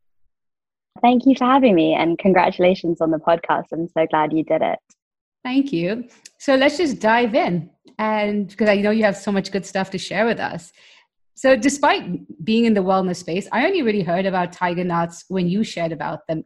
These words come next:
Speaker 2: Can you tell us a bit more about tiger nuts and how they fare nutritionally?
Speaker 1: Yeah, sure. So first and foremost, despite their name,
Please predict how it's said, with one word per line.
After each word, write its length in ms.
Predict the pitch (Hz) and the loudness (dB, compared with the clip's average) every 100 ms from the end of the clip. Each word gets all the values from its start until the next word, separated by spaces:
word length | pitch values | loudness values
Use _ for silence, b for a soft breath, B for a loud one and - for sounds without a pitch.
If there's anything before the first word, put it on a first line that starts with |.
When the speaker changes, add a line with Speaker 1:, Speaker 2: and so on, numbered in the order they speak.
| - | -2
Speaker 2:
Can 100 | 240 | -2
you 60 | |
tell 180 | 240 285 | 0 -4
us 140 | 392 | -4
a 40 | 285 | -6
bit 280 | 175 196 196 | -4 -2 -2
more 360 | 185 180 185 - | -2 0 -2 -2
about 280 | 170 175 - - | -4 -4 -6 -8
tiger 180 | 165 165 | -6 -4
nuts 340 | 170 165 165 - | -2 -2 -4 -8
and 180 | 170 165 | -6 -4
how 160 | 165 | -4
they 160 | 170 170 | -2 -4
fare 340 | 170 170 165 165 | -6 -4 -2 -2
nutritionally? 640 | 160 - 170 170 247 349 _ _ _ _ _ _ _ | -4 -6 -10 -6 -6 -8 _ _ _ _ _ _ _
Speaker 1:
Yeah, 320 | - 254 285 196 | 4 6 6 4
sure. 360 | - 226 165 - | 2 2 2 0
So 260 | - 180 180 226 | 0 2 2 2
first 220 | 240 233 | 0 0
and 100 | 208 | -2
foremost, 520 | 190 170 165 170 - - | 0 2 2 0 -12 -6
despite 360 | 165 185 165 | 0 2 4
their 100 | 160 | 2
name, 380 | 160 147 170 214 | 0 -2 -2 -6